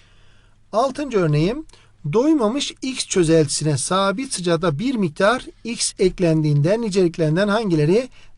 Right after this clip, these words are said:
değişebilir? Çözeltinin ozmotik basıncı artar. Çözeltinin X'in çözünürlüğü değişmez. Çünkü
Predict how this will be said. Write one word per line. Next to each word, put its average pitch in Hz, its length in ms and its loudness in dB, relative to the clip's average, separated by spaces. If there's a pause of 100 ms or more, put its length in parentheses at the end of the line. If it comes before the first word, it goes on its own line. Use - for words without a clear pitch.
değişebilir? 151 1400 0 (680)
Çözeltinin 262 680 2
ozmotik 233 600 0
basıncı 196 560 0 (340)
artar. 139 720 -6 (840)
Çözeltinin 247 800 0 (500)
X'in 285 420 -2
çözünürlüğü 190 880 2 (400)
değişmez. 165 760 2
Çünkü 196 480 0